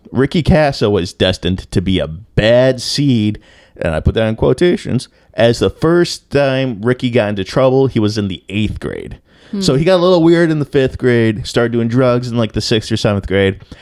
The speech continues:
Speaker 1: and then eighth grade, he started getting in trouble with the law, Mel. Or in trouble in, you know,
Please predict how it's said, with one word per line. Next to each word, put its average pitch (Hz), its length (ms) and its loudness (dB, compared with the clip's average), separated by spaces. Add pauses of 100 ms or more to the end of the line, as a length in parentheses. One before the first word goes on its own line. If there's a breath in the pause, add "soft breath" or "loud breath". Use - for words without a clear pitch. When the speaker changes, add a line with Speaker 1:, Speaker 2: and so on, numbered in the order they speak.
(200 loud breath)
Speaker 1:
and - 80 -2
then 101 140 4
eighth 131 320 2
grade, 123 380 0
he 107 80 -4
started 85 320 -2
getting 73 180 -12
in 67 60 -18
trouble 135 400 2
with 143 80 2
the 135 80 2
law, 101 500 2
Mel. 82 460 -2 (680 soft breath)
Or 175 240 4
in 143 180 -4
trouble 131 600 2
in, 113 440 0
you 117 100 -6
know, 101 340 -6